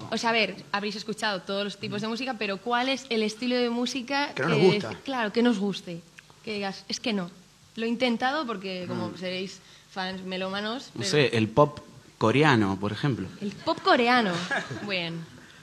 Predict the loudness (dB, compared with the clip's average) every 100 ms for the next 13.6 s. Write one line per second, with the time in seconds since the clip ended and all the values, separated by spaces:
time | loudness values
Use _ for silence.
0 | -20 -10 -4 0 0 0 -2 -2 -2 -4
1 | -8 -10 -14 -16 -14 -14 -10 -8 -8 -8
2 | 2 6 6 6 4 4 6 6 8 8
3 | 6 4 0 -4 -10 -20 -20 _ _ -12
4 | -6 -4 -4 -4 -2 0 2 2 2 2
5 | 0 0 0 0 0 2 2 2 0 0
6 | -2 -2 -2 -2 0 -2 0 2 2 0
7 | -2 -4 -6 -4 -4 -4 -8 -12 -8 -4
8 | 0 2 2 2 0 0 2 2 0 -6
9 | -4 -2 -2 0 0 0 -8 -8 -18 -20
10 | -6 0 2 4 6 8 8 6 2 0
11 | 0 0 0 0 0 0 -2 -8 -12 -10
12 | -8 -6 -6 -6 -6 -6 -6 -6 -8 -10
13 | -10 -8 -6 -8 -10